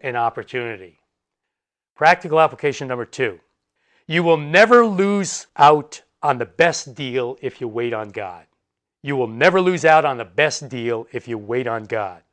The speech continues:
You know, I've had to learn this lesson the hard way because I tend to make decisions too quickly.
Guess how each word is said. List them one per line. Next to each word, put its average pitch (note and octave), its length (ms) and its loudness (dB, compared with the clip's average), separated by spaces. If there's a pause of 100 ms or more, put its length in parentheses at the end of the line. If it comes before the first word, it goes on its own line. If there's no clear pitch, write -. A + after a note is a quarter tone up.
(600)
You C#3+ 80 -8
know, C#3 100 0
I've D3+ 220 2
had B2 160 -6
to A#2+ 80 -6
learn A#2 240 -6
this G#2+ 200 -14
lesson A#2 360 -6
the G2+ 100 -10
hard A#2+ 260 -2
way F#2+ 320 -14 (360)
because C3 800 -2
I D3+ 200 4
tend D3+ 320 -6
to C3+ 60 -6
make B2+ 360 -6
decisions A#2+ 640 -8
too C3+ 220 -14
quickly. A#2 640 -6